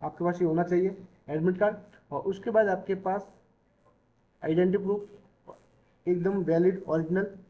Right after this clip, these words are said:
यानी कि आधार card, पैन card हो तो पैन card, आधार card हो तो आधार card, या फिर आप टेंथ की marksheet या फिर passport और कोई जिसमें आपके government proof यानी कि valid है वो आप लेके जा सकते हैं, जिसमें आपके नाम, date of birth और आपका photo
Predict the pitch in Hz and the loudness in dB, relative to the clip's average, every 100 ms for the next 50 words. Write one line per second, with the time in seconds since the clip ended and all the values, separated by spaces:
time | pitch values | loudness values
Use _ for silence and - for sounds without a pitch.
0 | - 160 170 156 139 175 180 190 - - | -6 -2 0 -2 0 0 0 -4 -6 -16
1 | _ _ _ - 170 170 180 170 175 180 | _ _ _ 0 0 2 0 0 -2 -4
2 | 170 170 175 190 - 139 165 175 170 160 | -2 -2 -2 -4 -4 -4 -2 0 -2 -2
3 | 170 139 156 170 190 202 - _ - 160 | -2 -2 -2 -2 -4 -6 -12 _ -4 -2
4 | 165 175 170 160 160 156 156 156 165 208 | 4 4 4 0 -4 -4 -4 -4 -4 -8
5 | - - 143 139 139 - 156 170 - 202 | -12 -16 -14 -10 -12 -2 0 0 -2 -6
6 | 202 - - _ 185 220 220 233 185 196 | -8 -14 -20 _ -2 -2 0 -2 -2 -4
7 | 220 208 - 208 190 165 170 190 190 - | -4 -4 -4 -6 -2 0 2 2 -2 -8
8 | - 196 190 - - 165 160 180 190 190 | -6 -4 -4 -6 -6 -6 -4 -2 -2 -4
9 | 156 165 175 170 156 165 165 175 - 175 | -6 -4 -2 0 2 2 2 -2 -6 -2
10 | 180 175 156 156 156 123 - 123 127 160 | -2 -2 -2 0 0 -2 -6 -12 -12 -6
11 | 214 202 - 208 180 170 185 - - _ | -6 -4 -4 -2 0 0 -2 -8 -20 _
12 | - 156 185 165 180 180 - - - 160 | -4 -2 0 0 0 -2 -10 -20 -6 -2
13 | 160 160 175 151 147 311 | 0 -2 -4 -6 -8 -8